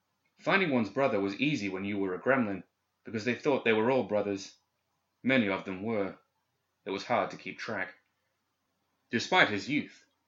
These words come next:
Nino was the best hunter and scout among the remaining Ortega hunters, so they sent him ahead to find out what he could. He watched the gremlin interaction with strange fascination,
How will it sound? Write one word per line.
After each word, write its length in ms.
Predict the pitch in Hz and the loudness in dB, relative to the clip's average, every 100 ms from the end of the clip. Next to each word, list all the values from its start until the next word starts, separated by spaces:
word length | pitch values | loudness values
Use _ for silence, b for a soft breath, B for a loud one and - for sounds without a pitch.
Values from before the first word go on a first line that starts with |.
| _ _ _ _ | _ _ _ _
Nino 380 | 131 165 151 151 | 6 8 10 8
was 140 | 123 | 6
the 80 | - | 4
best 240 | 135 131 | 4 4
hunter 320 | 139 127 107 107 | 2 2 2 0
and 100 | 101 | -2
scout 400 | - 156 101 113 | 2 2 2 2
among 300 | 120 123 113 | 2 4 2
the 60 | |
remaining 420 | 107 110 113 107 | 2 4 2 2
Ortega 400 | 104 101 110 101 | -2 -2 -2 -2
hunters, 500 | 104 135 104 98 90 - _ _ _ | -2 -4 -4 -6 -8 -18 _ _ _
so 100 | 113 | 0
they 80 | 113 | 0
sent 240 | - 135 | 4 4
him 120 | 120 | 4
ahead 320 | 110 131 107 85 | 4 6 4 2
to 60 | |
find 240 | 92 107 117 | 2 4 6
out 280 | 113 90 95 | 4 2 -4
what 100 | 90 | -6
he 100 | 90 | -6
could. 300 | 117 98 82 _ _ _ _ _ _ _ | -4 -4 -6 _ _ _ _ _ _ _
He 80 | 117 | -4
watched 340 | 117 156 - - | 2 4 4 0
the 80 | |
gremlin 380 | 110 120 117 107 | 4 4 4 0
interaction 560 | 107 104 127 135 - 98 | -2 2 4 2 -2 -4
with 160 | 95 | -4
strange 440 | - 131 123 98 95 | -6 0 0 0 -4
fascination, 720 | 104 101 101 120 - 92 85 | -6 -4 -4 -4 -6 -10 -14